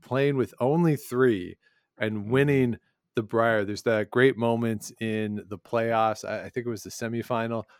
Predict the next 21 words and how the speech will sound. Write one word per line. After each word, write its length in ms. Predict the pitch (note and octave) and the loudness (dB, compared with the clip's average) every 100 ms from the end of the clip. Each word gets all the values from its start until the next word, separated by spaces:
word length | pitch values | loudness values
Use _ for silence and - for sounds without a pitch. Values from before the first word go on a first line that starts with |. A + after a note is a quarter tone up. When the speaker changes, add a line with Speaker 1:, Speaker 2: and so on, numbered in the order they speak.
| _ _ - | _ _ -8
Speaker 1:
Uh, 180 | G#2 F#2+ | -6 -4
one 180 | A#2 | -2
of 80 | A2+ | -2
the 80 | G#2 | -4
fans 520 | - A2 A2 A2 G#2 | -4 -4 -2 -4 -6
had 160 | G#2 G2 | -8 -8
a 60 | |
sign 340 | F2+ G#2+ G#2 G#2+ | -8 -6 -4 -4
that 120 | G2+ | -8
said, 180 | - G2 | -8 -6
"Hey, 120 | G#2+ | -6
Brad, 300 | F#2 G2+ G2+ | -6 -4 -4
I 60 | G2+ | -4
got 160 | G2 F2+ | -4 -6
my 100 | F2+ | -10
shoes 340 | - G2 G2 | -10 -10 -8
in 60 | G#2+ | -10
the 100 | F#2 | -8
car." 360 | A2+ A2 A#2+ - | -2 0 0 0
<laughs> 60 | - _ - - _ - | -10 _ -20 -20 _ -12
And 320 | G#2 F#2 F2+ | -10 -8 -12